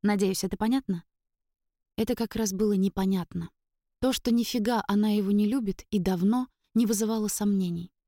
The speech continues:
Степан подозревал, что кто-то у нее есть на стороне. Он-то нет-нет, да и добирал недостающего от жены секса и уважухи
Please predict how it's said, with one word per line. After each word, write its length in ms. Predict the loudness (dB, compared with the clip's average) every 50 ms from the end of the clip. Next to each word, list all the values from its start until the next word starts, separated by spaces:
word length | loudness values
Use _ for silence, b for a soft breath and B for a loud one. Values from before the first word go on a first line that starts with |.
| B B B B
Степан 380 | -8 -6 -4 0 0 0 0 0
подозревал, 640 | 0 -2 -2 0 0 0 0 0 0 -2 -2 -4 -6
что 240 | -8 -8 -6 -4 -4
кто-то 460 | -4 -4 -4 -2 -2 -2 -2 -2 -4 -2
у 100 | 0 0
нее 240 | 2 2 2 0 0
есть 280 | 0 0 -2 -2 0
на 80 | -2 -2
стороне. 560 | -2 -4 -4 -2 0 0 0 0 -2 -4 -8 -12 _ _ _ _ _ _ -2
Он-то 500 | 2 2 2 2 2 0 -2 -2 -2 -2 0
нет-нет, 500 | 2 4 4 4 4 4 4 4 4 2
да 100 | 2 2
и 80 | 2 2
добирал 460 | 2 2 2 2 2 2 2 2 2
недостающего 880 | 2 2 2 0 -2 -2 -2 0 0 0 0 -2 -2 -2 -2 -2 -2
от 180 | -2 -2 -2 0
жены 240 | 2 2 2 2 0
секса 440 | 0 -2 -2 -2 -2 -2 -4 -4
и 160 | -2 0 0 0
уважухи 640 | 2 2 0 0 0 0 -2 -2 -4 -4 -6 -8